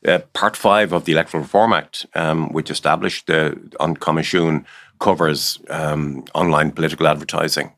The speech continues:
Um, this part hasn't been commenced yet. There was some toing and froing with, um, the European Commission in relation to the nature of it, because there's a wider, um, programme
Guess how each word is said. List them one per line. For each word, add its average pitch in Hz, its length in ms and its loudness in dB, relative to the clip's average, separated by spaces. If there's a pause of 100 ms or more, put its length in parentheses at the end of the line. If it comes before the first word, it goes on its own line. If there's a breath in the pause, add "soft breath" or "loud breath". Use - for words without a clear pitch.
Um, 73 300 0 (220 loud breath)
this 82 120 0
part 82 240 2
hasn't 85 260 0
been 85 140 4
commenced 87 400 0
yet. 92 240 -2 (120)
There 82 100 2
was 82 180 2
some 82 200 -4
toing 85 220 2
and 78 80 0
froing 82 380 2
with, 78 220 -2
um, 78 340 2 (300 loud breath)
the 80 120 4
European 80 380 2
Commission 85 380 0
in 76 80 0
relation 78 320 0
to - 80 -8
the 80 80 -2
nature 80 260 2
of 80 80 2
it, 80 140 0
because 80 380 2
there's 76 200 0
a 76 100 2
wider, 76 560 2
um, 76 260 0
programme 80 460 0